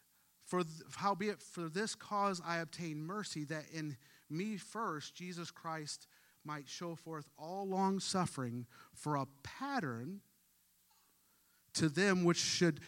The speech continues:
hereafter believe on him." See, when we walk out these fo-, these doors, we are to be, to talk to people.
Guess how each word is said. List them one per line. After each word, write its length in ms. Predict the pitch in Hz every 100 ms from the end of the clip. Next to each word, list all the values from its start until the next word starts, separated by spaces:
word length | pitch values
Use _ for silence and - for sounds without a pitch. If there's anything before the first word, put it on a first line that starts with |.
| -
hereafter 600 | - 165 160 202 151 160
believe 480 | 147 147 143 185 170
on 160 | 147 135
him." 360 | 123 160 139 120 _ _ _ _ _ _ _ _
See, 340 | - 175 180 156 - - _
when 200 | 147 160
we 140 | 165 226
walk 340 | 190 185 170
out 320 | 170 170 -
these 240 | 147 147 -
fo-, 220 | 156 151
these 200 | 143 139
doors, 400 | 123 196 151 127
we 200 | 135 185
are 160 | 180 147
to 160 | -
be, 360 | 131 139 143 135 - - - -
to 100 | 139
talk 320 | - 202 -
to 100 | -
people. 340 | - 120 -